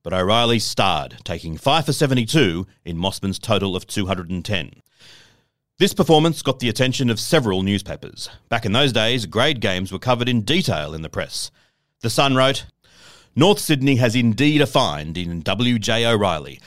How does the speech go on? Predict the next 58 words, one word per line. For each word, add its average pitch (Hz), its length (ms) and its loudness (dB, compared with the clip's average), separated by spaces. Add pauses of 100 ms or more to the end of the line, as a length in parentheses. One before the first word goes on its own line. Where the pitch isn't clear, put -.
(160)
a 90 80 -6
fast 123 400 0
medium 123 340 4
bowler 98 280 2
with 101 160 0
a 104 60 0
distinct 120 440 -4
leg 113 260 -2
break 87 280 -4 (220)
and 113 260 0
an 117 100 0
occasional 117 440 0
ball 110 280 2
which - 220 -4
comes 123 260 2
in 104 180 2
from 92 160 -4
the 92 80 0
off. 92 320 -4 (520)
All 180 280 6
who 185 100 8
have 165 140 4
played 123 260 2
against 92 320 -2
O'Reilly 92 460 0
praise 139 340 0
his 123 140 2
bowling, 80 420 -2 (220)
and 85 120 -4
the 85 40 -2
North 110 240 2
Sydney 113 320 0
club 110 280 0
consider 110 380 -2
that 113 160 0
in 123 80 4
him 113 380 2 (180)
it 92 100 -6
has 98 120 -4
a 101 80 -2
cult 117 260 0
of 104 100 0
exceptional 143 540 0
promise, 107 480 -2 (300)
and 82 100 -6
who 110 100 4
may 104 140 2
prove 120 300 2
to 104 100 -8
be 117 100 2
the 107 120 2
bowler 110 320 4
New 110 160 2
South 107 240 0
Wales 92 360 0
is 87 140 -4
looking 90 320 -6
for." 73 380 -12